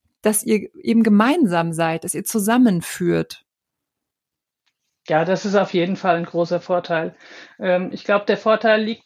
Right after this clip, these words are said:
Speaker 2: bei, zum einen beim Tandem selbst, weil gerade wenn man neu in der Führungsposition ist und keine Erfahrung hat, gibt es immer eine erste Situation,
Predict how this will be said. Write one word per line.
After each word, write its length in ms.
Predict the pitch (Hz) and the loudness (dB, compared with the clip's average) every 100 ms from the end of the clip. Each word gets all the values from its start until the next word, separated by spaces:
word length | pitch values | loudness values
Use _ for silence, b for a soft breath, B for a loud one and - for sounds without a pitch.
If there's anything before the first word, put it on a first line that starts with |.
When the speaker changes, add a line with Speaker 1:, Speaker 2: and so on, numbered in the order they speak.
| _ | _
Speaker 2:
bei, 540 | 196 185 185 185 - 185 | 0 2 0 -2 -6 -2
zum 200 | 220 185 | 0 4
einen 320 | 185 233 208 | 4 4 6
beim 200 | 180 180 | 4 4
Tandem 400 | 180 196 214 190 | 0 2 2 2
selbst, 400 | 185 214 262 - | 2 2 0 0
weil 140 | 185 | 0
gerade 420 | 180 175 202 233 | 4 2 4 2
wenn 140 | 196 190 | 0 -4
man 180 | 185 185 | -6 0
neu 200 | 196 226 | 2 2
in 160 | 202 | 0
der 100 | 208 | -2
Führungsposition 920 | - 226 214 - 202 190 185 185 185 | -2 -4 -4 -4 -6 -6 -6 -6 -6
ist 160 | 185 180 | -6 -8
und 120 | 190 | -10
keine 300 | - 185 220 | -2 0 2
Erfahrung 500 | 185 - 180 180 175 | -2 0 0 2 0
hat, 240 | 180 170 - | -2 -4 -6
gibt 240 | 208 - | -6 -2
es 160 | 226 - | -4 -2
immer 420 | 214 220 202 - | -2 0 0 2
eine 300 | 180 190 - | 2 0 0
erste 300 | 190 185 185 | 0 -2 -8
Situation, 840 | - 190 190 180 - 190 190 202 | -14 -8 -2 -2 0 0 0 -2